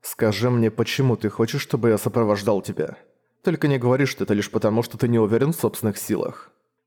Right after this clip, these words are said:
«Одну причину, думаю, ты и сам знаешь. Другую я пока открыть не могу. Но скажу, что тот, кто ожидает меня в деревне, аристократ.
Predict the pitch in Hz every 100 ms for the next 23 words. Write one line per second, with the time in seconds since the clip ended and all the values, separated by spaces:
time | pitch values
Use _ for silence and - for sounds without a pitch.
0 | _ _ 110 95 101 160 160 147 156 160
1 | 147 151 143 147 139 151 135 98 107 78
2 | - - - _ _ _ - 113 120 127
3 | 165 165 151 117 147 - 139 139 127 107
4 | 107 - - _ _ _ _ 101 104 113
5 | 135 127 156 156 135 165 - 131 120 143
6 | 131 135 117 135 143 127 127 113 - _
7 | - 117 123 123 123 139 - -